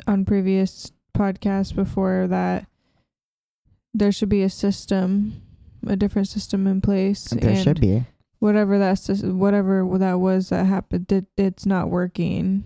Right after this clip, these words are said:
Speaker 1: People are dying from the
Speaker 2: I think
Speaker 1: way that you guys have system.
Speaker 2: Yeah. The, I think, uh,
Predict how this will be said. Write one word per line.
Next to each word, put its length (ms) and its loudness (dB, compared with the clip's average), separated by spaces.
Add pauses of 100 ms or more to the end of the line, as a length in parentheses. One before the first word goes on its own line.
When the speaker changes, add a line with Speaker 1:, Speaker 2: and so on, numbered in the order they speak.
(720)
Speaker 1:
People 360 0
are 160 0
dying 580 -2
from 400 -2 (380)
the 120 -2
Speaker 2:
I 120 2
think 260 0
Speaker 1:
way 180 0
that 220 -4
you 140 -2
guys 260 -2
have 300 -4
system. 840 -2
Speaker 2:
Yeah. 220 -2 (340)
The, 120 -2 (360)
I 120 -2
think, 300 0
uh, 300 4